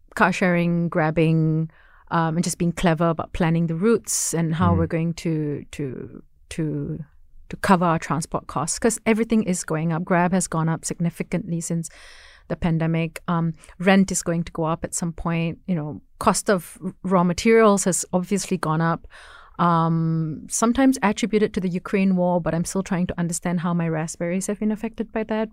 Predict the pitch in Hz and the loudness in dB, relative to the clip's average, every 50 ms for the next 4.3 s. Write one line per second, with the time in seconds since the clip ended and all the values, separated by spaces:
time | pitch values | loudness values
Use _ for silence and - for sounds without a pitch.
0 | - - 165 170 - - - - 180 - 180 - - - - - - 202 190 - | -6 -8 -8 -8 -8 -10 -10 -8 -8 -8 -8 -8 -6 -6 -6 -4 -2 -4 -4 -4
1 | - - - - 269 - - - - 294 - - - - - - - - - - | -4 -4 -2 -2 -2 -2 -4 -10 -12 -12 -12 -12 -12 -10 -8 -8 -6 -4 -4 -2
2 | - - 226 233 233 233 233 226 233 233 233 233 - - - - 311 262 226 190 | 2 4 6 8 8 6 6 6 6 4 4 2 0 -2 0 4 4 4 4 4
3 | 208 - - 233 247 240 220 247 285 269 - 269 247 240 233 226 208 202 202 196 | 2 2 2 4 4 4 4 4 4 4 6 6 6 6 6 6 4 4 4 4
4 | 202 196 185 165 165 - | 2 2 2 0 0 -2